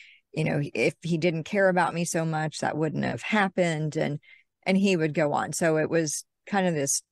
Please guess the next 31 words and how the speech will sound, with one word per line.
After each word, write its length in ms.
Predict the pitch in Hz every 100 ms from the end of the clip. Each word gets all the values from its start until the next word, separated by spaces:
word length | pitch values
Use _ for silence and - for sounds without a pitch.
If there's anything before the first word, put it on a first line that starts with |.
| _
Doctor 300 | - 156 156
Jekyll, 300 | 143 147 -
Mister 520 | 156 147 - 151 147 - _ _
Hyde. 420 | 165 175 156 190 180
You 80 |
know, 120 | 160 160
he 160 | 165
was 180 | 151 151
this 220 | 160 147
wonderful 440 | 170 165 170 165 151
person 440 | 165 160 170 160
when 120 | 156
he 80 | 156
wasn't 480 | 147 143 156 147 -
abusive. 640 | 156 143 175 196 269 302 294 - - - _ _ _ _ _ _
As 160 | 196 196
far 260 | 240 262
as 240 | 254 208 196
when 200 | 202 190
I 200 | 160 - -
ended 420 | 220 226 175 151
things, 640 | 165 160 156 160 156 - _ _ _ -
I 120 | 190
honestly 480 | 226 339 508 - 180
don't 240 | 175 170 151
remember 760 | 160 160 151 151 139 - -
what 280 | - 156 123
he, 580 | 143 170 151 143 143 - -
uh, 80 | - -
said. 540 | - 156 135 135 135 -
I, 280 | 165 165